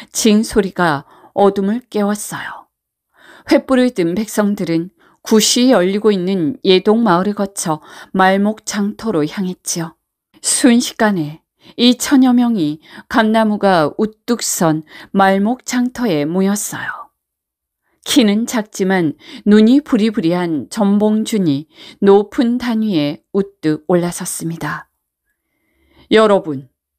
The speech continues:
동학에서 사람은 평등하다고 했소. 또한 나라의 주인은 백성이라고 했소.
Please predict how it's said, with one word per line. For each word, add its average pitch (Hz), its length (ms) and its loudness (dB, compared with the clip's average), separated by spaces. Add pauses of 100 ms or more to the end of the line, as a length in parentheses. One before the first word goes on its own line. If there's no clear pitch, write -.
동학에서 220 760 2
사람은 190 540 0
평등하다고 196 960 0
했소. 180 340 -8 (600)
또한 202 420 2 (380)
나라의 202 520 2
주인은 214 540 -2
백성이라고 226 880 0
했소. - 420 -8